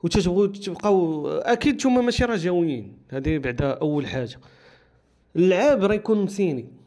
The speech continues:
فرقه هذه شهرين، ياك؟ جاه عرض مزيان، جاه عرض مزيان، راه يقدر الفريق ديالو يتفاهم معاك يصيفطوا لك بريطي.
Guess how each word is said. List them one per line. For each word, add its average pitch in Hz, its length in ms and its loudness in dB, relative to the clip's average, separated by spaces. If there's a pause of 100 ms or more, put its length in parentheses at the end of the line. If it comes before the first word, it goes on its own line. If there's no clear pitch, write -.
(260)
فرقه - 500 -6 (400)
هذه 165 260 2
شهرين، 139 480 -2 (280)
ياك؟ 196 340 2 (1900)
جاه 190 580 0
عرض 160 280 0
مزيان، 139 480 0 (1700)
جاه 156 260 2
عرض 135 240 -2
مزيان، 120 360 -6 (360)
راه 294 100 4
يقدر 320 300 0
الفريق 294 400 0
ديالو 311 220 4
يتفاهم 262 440 0
معاك 269 240 -2
يصيفطوا 240 360 -4
لك 220 200 -10
بريطي. 170 320 -4